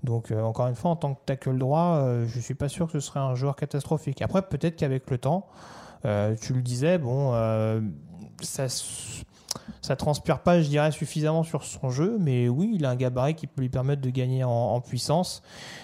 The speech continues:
euh, et éventuellement d'être peut-être un petit peu plus résistant également sur le, sur le bloc, même si, euh, voilà, la problématique des bras jugés petits,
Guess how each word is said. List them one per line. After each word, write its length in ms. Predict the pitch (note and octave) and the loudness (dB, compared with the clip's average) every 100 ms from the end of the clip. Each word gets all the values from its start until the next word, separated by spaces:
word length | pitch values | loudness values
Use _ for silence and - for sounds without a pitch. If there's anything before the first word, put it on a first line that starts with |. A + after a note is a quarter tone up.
| - | -4
euh, 540 | G2+ A2 A2 A2 G#2+ A2+ | 0 2 4 4 2 2
et 160 | B2 | 2
éventuellement 560 | B2 B2+ B2 C3+ B2 C#3+ | 2 2 0 0 2 2
d'être 160 | C#3 - | 0 -2
peut-être 280 | C3 C3+ | -4 -2
un 80 | C3 | -2
petit 160 | B2 C#3 | -2 -4
peu 140 | C3 | -6
plus 200 | C3+ C3+ | -2 0
résistant 520 | C3 B2+ B2+ B2 C#3 | 2 2 0 -2 0
également 360 | C3+ B2 A#2+ B2+ | 2 2 0 0
sur 200 | - C3 | -2 -2
le, 600 | A2+ A2+ A#2 A2+ A2 A2+ | 0 2 2 2 2 0
sur 340 | A2 - - B2 | -2 -6 -2 0
le 120 | A#2+ | 2
bloc, 300 | A2+ D#3 D#3+ | 2 2 2
même 180 | C3+ B2 | -2 -2
si, 340 | - - C#3 | -4 -2 0
euh, 100 | B2+ A2+ - - - - | 0 -2 -8 -20 -20 -4
voilà, 260 | A2+ G#2 A2+ | -2 0 -2
la 100 | C3+ | 0
problématique 560 | D3 C#3 C#3+ - E3 | 2 2 0 -2 -4
des 120 | C#3+ | -2
bras 280 | C3 C3+ D3 | 0 2 2
jugés 300 | C3+ B2+ C3 | 2 0 0
petits, 520 | A#2+ C#3 - D3+ E3 | 0 -4 -2 0 0